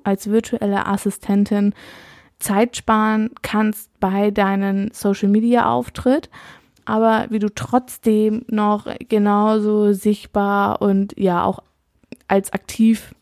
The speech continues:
angesehen wirst. Und das ist ja auch das, was so unglaublich wichtig ist, dass wir zwar aktiv sind und sichtbar sind, aber dass wir das Ganze nicht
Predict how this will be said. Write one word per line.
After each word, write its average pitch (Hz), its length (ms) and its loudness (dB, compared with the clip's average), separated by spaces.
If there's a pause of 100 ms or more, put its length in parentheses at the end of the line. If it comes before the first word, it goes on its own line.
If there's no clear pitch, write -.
(120)
angesehen 170 720 -2
wirst. - 420 -6 (720)
Und 208 160 4
das 214 180 0
ist 220 140 -4
ja 214 120 0
auch 208 140 -2
das, 196 300 -2 (440)
was 202 300 -2
so 202 300 2 (100)
unglaublich 190 720 2 (160)
wichtig 196 640 -2
ist, - 240 -14 (340)
dass 202 240 -2
wir 208 300 0
zwar - 400 0
aktiv 247 420 0
sind 233 280 -2
und 202 100 2
sichtbar 220 480 0
sind, 214 440 -2
aber 208 200 -2
dass 208 240 -2
wir 208 60 0
das 202 200 -2
Ganze 202 300 2
nicht 202 400 0